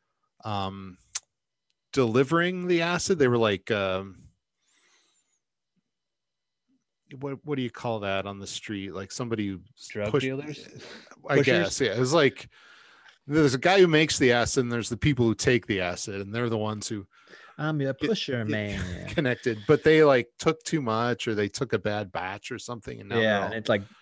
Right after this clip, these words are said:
Speaker 1: But yeah,
Speaker 2: yeah,
Speaker 1: the, the chemist
Speaker 2: transported him to another level. That's a great scene.
Speaker 1: The
Speaker 2: I,
Speaker 1: scene
Speaker 2: I,
Speaker 1: with the
Speaker 2: I think
Speaker 1: chemist is amazing.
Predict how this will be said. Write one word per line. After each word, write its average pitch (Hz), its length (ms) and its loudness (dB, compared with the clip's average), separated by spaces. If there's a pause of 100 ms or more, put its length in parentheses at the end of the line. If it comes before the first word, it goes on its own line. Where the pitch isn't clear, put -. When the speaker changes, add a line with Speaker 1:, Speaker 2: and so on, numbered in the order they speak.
(1120)
Speaker 1:
But 151 220 4
yeah, 180 160 6
Speaker 2:
yeah, 147 60 4
Speaker 1:
the, 139 160 8
the 135 220 2
chemist 226 340 2
Speaker 2:
transported 123 680 4
him 104 120 -2
to 104 80 0
another 101 340 -2
level. 98 500 -4
That's 208 180 2
a - 60 8
great 156 260 4
scene. 147 360 2
Speaker 1:
The 123 160 0
Speaker 2:
I, 151 100 4
Speaker 1:
scene 196 140 4
Speaker 2:
I, - 80 4
Speaker 1:
with 202 120 2
the 165 60 2
Speaker 2:
I 165 40 6
think 165 100 4
Speaker 1:
chemist 190 500 0
is 95 140 -8
amazing. 92 640 -12